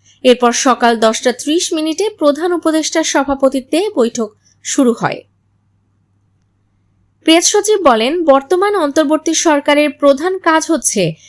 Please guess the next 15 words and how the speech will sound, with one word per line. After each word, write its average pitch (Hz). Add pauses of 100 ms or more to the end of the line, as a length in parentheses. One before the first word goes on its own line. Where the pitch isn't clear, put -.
(140)
একটি 233
অবাধ, 277
সুষ্ঠু -
ও 233
গ্রহণযোগ্য 339
নির্বাচন 262
উপহার 202
দেওয়া। 147 (420)
এর 240
মধ্যে 233
সংস্কার 269
ও 240
বিচারও 302
অন্তর্ভুক্ত 226
রয়েছে। 147